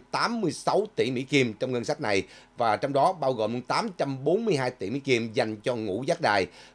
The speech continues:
và ước lượng khoảng hai trăm lẻ hai chấm năm tỷ Mỹ Kim dành cho hải quân, à, coi như gia tăng khoảng bốn chấm năm phần trăm,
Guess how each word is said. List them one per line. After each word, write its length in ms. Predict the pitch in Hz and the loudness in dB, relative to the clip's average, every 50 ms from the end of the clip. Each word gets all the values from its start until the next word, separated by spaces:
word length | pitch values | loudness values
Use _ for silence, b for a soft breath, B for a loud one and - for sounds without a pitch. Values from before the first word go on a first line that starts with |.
| B | B
và 140 | - 107 104 - | -4 -2 -2 0
ước 140 | 175 202 185 156 | 0 0 2 2
lượng 180 | 123 110 113 - | 0 0 0 -4
khoảng 180 | - 85 110 135 | -6 -6 -6 -4
hai 200 | 131 156 156 156 | 0 0 0 0
trăm 260 | 147 - 135 139 127 | 2 0 -2 -2 -2
lẻ 160 | 107 101 123 | -4 -4 -4
hai 240 | 135 143 139 135 123 | -4 -2 -2 -4 -4
chấm 260 | - 135 135 180 170 | -4 -6 -6 -4 -4
năm 160 | 147 139 123 | -2 -4 -4
tỷ 160 | - - 101 | -4 -4 -6
Mỹ 80 | 110 123 | -6 -4
Kim 280 | 127 143 135 127 113 104 104 95 | -2 -2 -2 -2 -2 -6 -4 -4
dành 240 | 113 104 101 98 | -2 -2 -4 -4
cho 140 | 92 - 120 | -6 -6 -6
hải 200 | 98 - 87 127 135 | -6 -6 -8 -4 0
quân, 200 | 156 151 131 120 - B B B B B | 2 2 2 2 -2 B B B B B
à, 160 | B 87 104 104 | B -6 -6 -6
coi 220 | 101 - 139 143 | -4 -2 -2 0
như 100 | 127 139 | 0 0
gia 200 | 127 123 131 120 | 0 2 0 0
tăng 220 | - 127 123 123 | 0 -2 -6 -4
khoảng 280 | - 110 90 131 143 151 | -6 -8 -8 -8 -4 2
bốn 240 | 170 180 202 240 240 - - | 6 6 6 4 2 -2 -2
chấm 220 | 202 151 190 202 | -2 0 0 -2
năm 180 | 180 143 151 147 139 - | -2 -2 -2 -2 -4 -2
phần 200 | 123 107 101 87 | -2 -2 -2 0
trăm, 240 | - 131 131 123 | 2 2 2 2